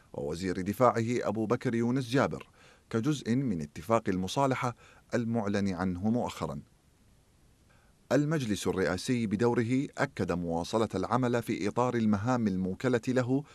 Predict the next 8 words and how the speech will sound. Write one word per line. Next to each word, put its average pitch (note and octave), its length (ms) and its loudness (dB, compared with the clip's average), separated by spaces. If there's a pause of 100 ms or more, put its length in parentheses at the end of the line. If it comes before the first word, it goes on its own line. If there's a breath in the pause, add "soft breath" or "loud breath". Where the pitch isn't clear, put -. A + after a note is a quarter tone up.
(200 loud breath)
بتحقيق A2+ 520 -2
المصالحة G#2 680 2
الوطنية A2+ 640 0
الشاملة، F2 500 0 (420 loud breath)
ومن D#2+ 300 -4
بين F#2+ 260 0
أبرز G2 420 0
مهامه B2 580 -2